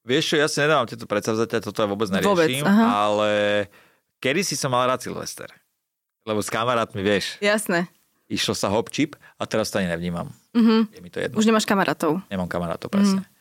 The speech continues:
Speaker 1: Ale tak to je tým, <laughs> vieš, vekom, všetci
Speaker 2: Ja
Speaker 1: pomreli.
Speaker 2: viem.
Speaker 1: A
Speaker 2: <laughs> Ježiš.
Speaker 1: čo spravíš, vieš? A ešte nejakí ostali. A
Speaker 2: <laughs> Si to treba užiť.
Speaker 1: No, ešte si to treba užiť, ale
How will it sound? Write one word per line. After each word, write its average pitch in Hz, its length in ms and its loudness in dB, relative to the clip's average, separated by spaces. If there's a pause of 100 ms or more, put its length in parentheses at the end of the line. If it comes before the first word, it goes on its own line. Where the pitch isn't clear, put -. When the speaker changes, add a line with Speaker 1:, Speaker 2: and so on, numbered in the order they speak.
(160)
Speaker 1:
Ale 151 200 0
tak 127 160 -2
to 139 100 0
je 117 140 4
tým, 92 240 -4
<laughs> - 340 -6
vieš, 92 240 -2
vekom, 95 340 0
všetci - 300 -6
Speaker 2:
Ja 233 240 0
Speaker 1:
pomreli. - 80 0
Speaker 2:
viem. 165 160 0 (240)
Speaker 1:
A 92 160 -12 (560)
Speaker 2:
<laughs> - 160 -20
Ježiš. - 320 -10 (1080)
Speaker 1:
čo 120 120 -4
spravíš, 87 400 -6
vieš? 87 240 -6 (1800)
A 120 100 -4
ešte 123 160 -4
nejakí 127 200 0
ostali. 110 380 0
A 107 240 0 (480)
Speaker 2:
<laughs> 262 680 -2
Si - 40 -14
to - 80 -16
treba 190 240 0
užiť. - 460 -2 (200)
Speaker 1:
No, 120 300 2
ešte 117 220 0
si 110 80 -6
to 110 80 -2
treba 104 240 0
užiť, 98 320 -4
ale 101 320 0